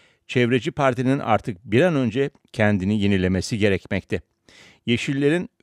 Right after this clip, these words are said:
Hür Demokrat Parti F D P'nin bugün artık arzu etmediği sol liberal bir siyasi güce dönüşebilmesi için hem solcu hem de liberal düşünebilen kafalara ihtiyacı bulunmakta.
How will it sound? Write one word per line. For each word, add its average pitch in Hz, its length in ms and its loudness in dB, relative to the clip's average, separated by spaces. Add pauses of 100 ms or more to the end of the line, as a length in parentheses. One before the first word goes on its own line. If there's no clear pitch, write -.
Hür 156 160 0
Demokrat 147 540 -2
Parti 135 420 0
F - 100 -18
D 135 140 -2
P'nin 135 380 -2
bugün 127 160 -4
artık 123 440 -2
arzu 110 400 0
etmediği 131 640 -2 (340)
sol 156 420 0 (160)
liberal 117 580 0
bir 120 120 -4
siyasi 101 640 -4
güce 98 260 -2
dönüşebilmesi 110 720 -2
için 156 260 -6 (360)
hem 175 240 -2
solcu 156 600 0 (140)
hem 127 260 0
de 131 160 2 (100)
liberal 107 540 2
düşünebilen 107 800 0
kafalara 107 560 0
ihtiyacı 101 580 -2
bulunmakta. 92 540 -4